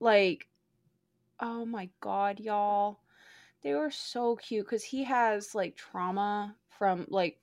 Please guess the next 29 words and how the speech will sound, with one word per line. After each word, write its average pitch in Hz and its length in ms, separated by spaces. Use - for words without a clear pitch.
like, 185 260
both 190 240
culturally, 196 880
but 185 140
also 170 280
sexually 180 1000
because 180 340
of, 160 180
like, 151 280
a - 40
bunch 165 260
of 180 80
stuff 160 240
that 165 100
has 156 120
happened. 156 460
And 165 160
so 160 340
he's 180 340
always, 170 400
like, 147 140
he's 180 200
never 170 200
been 170 160
in 147 140
control, 151 760
and, 139 220
like, 139 180
there's 151 240